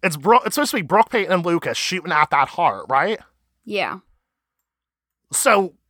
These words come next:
Speaker 1: what does, why are they
Speaker 2: I mean, I guess it's just trying to talk about love in general, like, it's not <laughs> worth it in the end, or love,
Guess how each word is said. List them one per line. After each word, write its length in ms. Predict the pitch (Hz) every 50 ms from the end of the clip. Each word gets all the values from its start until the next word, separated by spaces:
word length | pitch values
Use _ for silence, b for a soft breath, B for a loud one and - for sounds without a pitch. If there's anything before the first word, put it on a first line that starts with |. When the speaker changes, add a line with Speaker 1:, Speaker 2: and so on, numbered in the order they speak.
| _ _ _ _
Speaker 1:
what 160 | - 202 214
does, 220 | 233 226 - - - - 165 170 - _
why 300 | - 156 190 190 202 208
are 80 | 220 226
they 540 | 196 220 208 202 190 185 175 170 170 160 - _ _ _ _ _
Speaker 2:
I 140 | - - 220
mean, 200 | 233 233 233 233
I 100 | 233 233
guess 240 | 220 226 247 254 262
it's 100 | 254 240
just 240 | - 247 220 - -
trying 240 | - 247 226 226 220
to 60 | 220
talk 200 | 208 240 226 208
about 300 | 214 208 208 175 - 156
love 300 | 196 196 202 202 208 202
in 160 | 208 202 202
general, 560 | 185 196 202 196 202 208 202 185 185 185 185 180
like, 400 | 180 180 180 185 - - - - _ _ _ _ _ _ _ _
it's 220 | - 202 - - -
not 300 | 220 254 - 262 262 240
<laughs> 0 |
worth 280 | 262 254 254 254 -
it 120 | 277 302 233
in 140 | 277 277 269
the 140 | 277 285 285
end, 440 | 277 285 294 302 311 302 311 302 262
or 360 | 226 202 196 196 196 202 202 196
love, 560 | 190 196 196 208 214 220 226 233 220 214